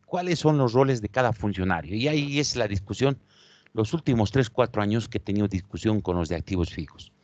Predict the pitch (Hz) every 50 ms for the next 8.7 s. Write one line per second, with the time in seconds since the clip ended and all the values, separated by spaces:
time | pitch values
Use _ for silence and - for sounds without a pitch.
0 | _ - - _ _ _ - 131 143 147 - - _ _ _ _ _ - 127 185
1 | 185 - - 139 127 117 107 104 95 98 95 - 139 151 156 156 - - _ _
2 | _ _ - 113 117 131 156 165 - - 147 156 151 156 147 151 165 - - -
3 | _ - 156 147 - - 127 113 104 - 101 98 95 95 92 - 151 151 131 -
4 | - 117 123 117 120 - 117 113 98 92 120 120 110 113 107 92 90 90 92 90
5 | - 117 113 104 98 87 90 - - 117 117 117 113 110 107 107 92 90 87 90
6 | 107 117 110 - 92 87 - 80 82 - _ _ _ - - - - - - -
7 | - - - 143 180 180 - - 202 185 165 156 151 175 170 156 - - - 123
8 | 110 98 107 107 104 104 107 104 104 - 160 175 - -